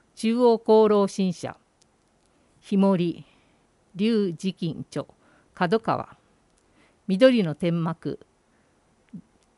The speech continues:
リュドミラ・ウリツカヤ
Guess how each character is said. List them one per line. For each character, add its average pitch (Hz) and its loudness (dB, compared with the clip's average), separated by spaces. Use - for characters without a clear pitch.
リ 196 0
ュ - 2
ド 233 4
ミ 226 2
ラ・ 202 0
ウ 175 -4
リ 202 -2
ツ - -18
カ 190 -2
ヤ 139 -6